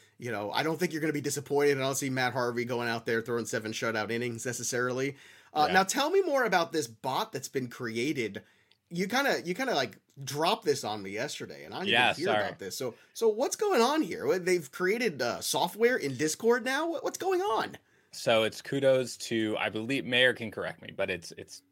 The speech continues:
Speaker 2: you know, Mayor,
Speaker 1: That's
Speaker 2: of
Speaker 1: his favorite
Speaker 2: course.
Speaker 1: thing to do, just so
Speaker 2: He,
Speaker 1: you know.
Speaker 2: he's the man with it. He's the best. Uh, this is why I love him. And, um, a user named Riley, I believe, is his, is his name in Discord,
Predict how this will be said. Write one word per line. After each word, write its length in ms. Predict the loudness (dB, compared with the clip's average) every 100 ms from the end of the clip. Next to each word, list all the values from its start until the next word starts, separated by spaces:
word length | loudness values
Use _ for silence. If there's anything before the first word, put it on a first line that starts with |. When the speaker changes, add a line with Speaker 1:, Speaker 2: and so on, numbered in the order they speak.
| _ _ _
Speaker 2:
you 120 | -8 -6
know, 100 | -4
Mayor, 220 | 2 4 6
Speaker 1:
That's 40 |
Speaker 2:
of 60 | 4
Speaker 1:
his 80 | 2
favorite 160 | 4 4
Speaker 2:
course. 100 | 0
Speaker 1:
thing 160 | -6
to 80 | -6
do, 340 | -8 -6 -8 -12
just 220 | -16 -8
so 40 | 2
Speaker 2:
He, 180 | 4 4
Speaker 1:
you 60 |
know. 40 | 2
Speaker 2:
he's 300 | 0 0 0
the 120 | -2
man 460 | 2 2 4 2 4
with 180 | 2
it. 120 | 2 -2
He's 240 | -2 -2
the 100 | -4
best. 460 | 2 4 6 4 2
Uh, 100 | 2
this 160 | 0
is 80 | 0
why 140 | 4 4
I 60 |
love 200 | 6 4
him. 140 | 4 2
And, 280 | 4 4 4
um, 360 | 4 4 0 -4 -2
a 80 | 0
user 340 | 0 -2 -2
named 240 | 0 -2 -4
Riley, 600 | 2 4 6 4 2 2
I 120 | 2
believe, 320 | 2 0 -2
is 140 | -4
his, 400 | -4 -8 -8 -14 -8
is 220 | -8 -6
his 200 | -10 -4
name 240 | 0 2
in 80 | 2
Discord, 440 | 2 2 2 -2